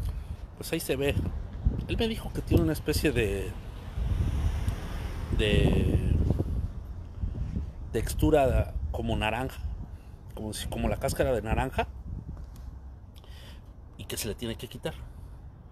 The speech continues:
Entonces, este, pues, tiene que, tenemos que volverla a lijar toda de nuevo, cabrón,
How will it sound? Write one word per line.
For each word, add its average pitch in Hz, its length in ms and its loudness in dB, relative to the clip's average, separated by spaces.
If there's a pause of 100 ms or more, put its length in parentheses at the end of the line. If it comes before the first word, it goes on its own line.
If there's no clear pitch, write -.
(640)
Entonces, - 420 -4
este, - 320 -8 (100)
pues, - 160 -6
tiene 104 240 0
que, 107 280 0
tenemos 107 320 0
que - 100 -2
volverla 107 400 4
a 120 40 4
lijar 131 360 0
toda 110 560 2
de 131 100 4
nuevo, 135 320 2
cabrón, 135 300 0